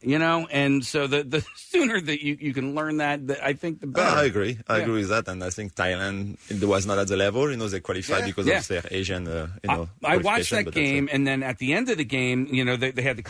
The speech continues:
Speaker 1: commentators, and one commentator was like, "Oh, they, they shouldn't have done that." And, and there was a, a woman who had played international level soccer, and she said, "No, no, no, no, no.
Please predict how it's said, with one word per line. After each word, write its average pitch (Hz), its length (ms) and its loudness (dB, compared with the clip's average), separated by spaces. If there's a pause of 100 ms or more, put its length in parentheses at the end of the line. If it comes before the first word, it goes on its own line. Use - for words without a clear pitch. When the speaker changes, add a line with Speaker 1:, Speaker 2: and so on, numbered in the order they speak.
Speaker 1:
commentators, 131 540 -2
and 117 160 2
one 170 160 2
commentator 135 480 0
was 113 100 -2
like, 104 140 -2
"Oh, 131 260 2
they, 113 160 0
they 104 160 -2
shouldn't 139 240 0
have 117 120 -2
done 131 180 2
that." 120 180 0
And, 113 160 -4
and 117 220 0
there 117 80 0
was 110 160 -2
a, 107 80 -2 (160)
a 104 100 0
woman 147 440 0
who 123 180 2 (100)
had 98 160 -6
played 127 300 0
international 127 760 0 (300)
level 123 400 2
soccer, 156 440 0
and 110 80 0
she 127 120 -2
said, 117 200 0
"No, 120 180 4
no, 143 120 4
no, 131 140 2
no, 107 140 0
no. 80 140 -6